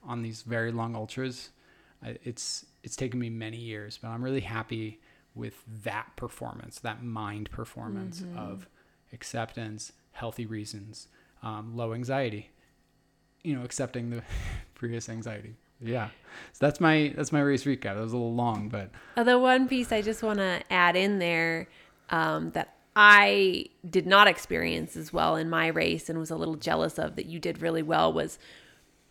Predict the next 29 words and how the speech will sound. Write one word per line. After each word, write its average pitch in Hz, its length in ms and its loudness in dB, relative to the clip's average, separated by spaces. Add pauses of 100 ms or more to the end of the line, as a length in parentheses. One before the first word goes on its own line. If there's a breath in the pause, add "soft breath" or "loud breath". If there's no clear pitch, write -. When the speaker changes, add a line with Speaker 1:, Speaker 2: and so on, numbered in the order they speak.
Speaker 2:
constantly 226 520 4
readjusting 196 840 6
your 190 140 2
goals 165 680 0 (340 loud breath)
and 180 280 2
keeping 214 380 0
your 202 160 4
motivation 170 800 2
towards 160 360 0
the 170 140 -2
new 170 680 2
adjusted 151 580 -2
goal 156 340 2
high. - 640 0 (640 soft breath)
Like, - 260 -16
you 170 140 -6
had 170 220 2
had 165 340 4
an 165 180 2
idea 165 420 4
of 180 120 4
what 170 120 4
your - 120 -2
time 170 360 0
could 180 380 -2
be 190 320 2
going 170 340 2
into 202 320 2
it. 202 300 4